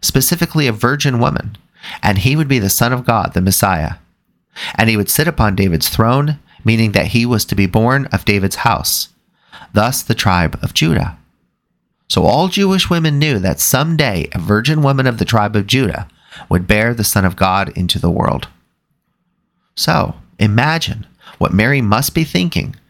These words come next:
as Gabriel bows to her. Look at Gabriel's posture in the many paintings of the Annunciation, if you doubt that,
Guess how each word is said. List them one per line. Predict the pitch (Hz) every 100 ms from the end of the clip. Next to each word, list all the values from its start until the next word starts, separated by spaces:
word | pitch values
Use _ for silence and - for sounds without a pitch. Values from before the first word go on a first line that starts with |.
| _ -
as | 104 95
Gabriel | 107 127 151 147
bows | 113 135 160 160
to | -
her. | 92 - 90 - _ _ _ _
Look | 104 101
at | 117
Gabriel's | 135 135 131 -
posture | 135 127 - 139
in | 127
the |
many | 107 120
paintings | 131 135 131 127 127
of | 117
the | 120 113
Annunciation, | 113 110 - 147 147 90
if | 92
you | 104
doubt | 101 127 120
that, | - 50